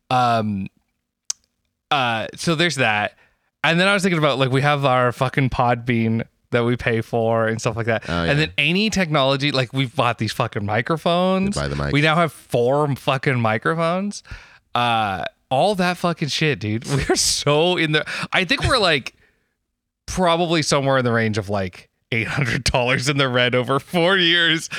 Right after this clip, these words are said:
Speaker 1: of doing this podcast.
Speaker 2: Well, if you're, if you're factoring in the beer and snacks and
Speaker 1: I
Speaker 2: stuff
Speaker 1: am
Speaker 2: like that, it is,
Speaker 1: absolutely factoring in the beer
Speaker 2: then it
Speaker 1: and
Speaker 2: is considerably
Speaker 1: snacks.
Speaker 2: more than that. <laughs>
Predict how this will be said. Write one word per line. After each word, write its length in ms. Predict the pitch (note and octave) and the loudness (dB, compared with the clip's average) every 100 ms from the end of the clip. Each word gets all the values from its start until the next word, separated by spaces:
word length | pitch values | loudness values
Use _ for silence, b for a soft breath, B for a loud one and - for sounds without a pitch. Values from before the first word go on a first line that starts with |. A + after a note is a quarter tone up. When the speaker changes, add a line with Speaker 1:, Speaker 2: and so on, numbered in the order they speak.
| F3+ | -2
Speaker 1:
of 160 | D#3 B2+ | -2 0
doing 240 | D3+ D3+ | 2 2
this 180 | C#3+ C#3 | 0 0
podcast. 1000 | D3 C3 B2+ D#3 C#3 - - - - - | 0 0 0 -2 -2 -2 -6 -6 -8 0
Speaker 2:
Well, 160 | D3 E3+ | 2 4
if 120 | F3 | 4
you're, 140 | F#3 | 2
if 160 | D#3+ D3 | 2 2
you're 80 | D3 | 2
factoring 480 | D#3+ D#3 - C3+ B2 | 2 2 2 2 2
in 140 | A#2+ | 2
the 80 | G#2+ | 2
beer 240 | G#2 G#2+ | 2 2
and 100 | G2 | 0
snacks 380 | - F#2 F#2 - | 0 2 2 -2
and 80 | E2+ | 0
Speaker 1:
I 120 | D3 | 2
Speaker 2:
stuff 80 | D#3+ | 2
Speaker 1:
am 80 | D#3+ | 2
Speaker 2:
like 100 | F#3+ | 2
that, 160 | G#3+ A3+ | 2 2
it 40 | |
is, 100 | G#3 | 2
Speaker 1:
absolutely 320 | B3 C#4 B3 | 2 2 2
factoring 420 | F3 F3+ E3 D#3+ D3 | 2 2 2 2 4
in 80 | |
the 80 | C3+ | 2
beer 140 | A#2+ A2 | 2 2
Speaker 2:
then 60 | |
it 20 | A2 | 2
Speaker 1:
and 60 | |
Speaker 2:
is 120 | G#2+ - | 0 0
considerably 480 | A#2 C3 B2 G2 | 2 2 2 2
Speaker 1:
snacks. 40 | F#2 | 0
Speaker 2:
more 140 | F2 | 0
than 160 | E2+ D#3 | 0 2
that. 1300 | - C4 G3+ - E3 - - - G#3+ - - - C3 | 4 4 2 2 0 -2 -2 -4 -6 -6 -6 -8 -8
<laughs> 500 | - - - - - | -10 -16 -16 -16 -18